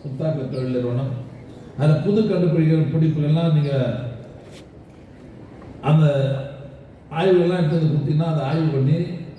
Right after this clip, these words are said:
அதுக்கு தேர்ந்தெடு-, அது ஒரு குழு இருக்குது, எங்ககிட்ட ஒரு கமிட்டி இருக்குது. அதுல தேர்வு பண்ணாங்கன்னா, அது இருபத்தஞ்சாயிரத்துல இருந்து ஒரு லட்சம் ரூபாய் அரசின் மூலமாக அந்த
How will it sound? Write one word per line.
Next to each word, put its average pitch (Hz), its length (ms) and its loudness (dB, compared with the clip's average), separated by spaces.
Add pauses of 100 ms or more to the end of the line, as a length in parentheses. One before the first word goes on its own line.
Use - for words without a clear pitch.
(400)
அதுக்கு 156 580 2
தேர்ந்தெடு-, 165 320 4
அது 175 260 4
ஒரு 175 120 2
குழு 180 180 4
இருக்குது, 147 260 2
எங்ககிட்ட 135 360 0
ஒரு 135 140 0
கமிட்டி 127 280 0
இருக்குது. 120 420 -2
அதுல 127 200 -2
தேர்வு 151 400 2
பண்ணாங்கன்னா, 123 360 -2 (640)
அது 143 220 2
இருபத்தஞ்சாயிரத்துல 151 600 2
இருந்து 135 280 0
ஒரு 135 120 2
லட்சம் 127 240 0
ரூபாய் 147 300 0
அரசின் 143 360 -2
மூலமாக 120 460 -4
அந்த 107 320 -6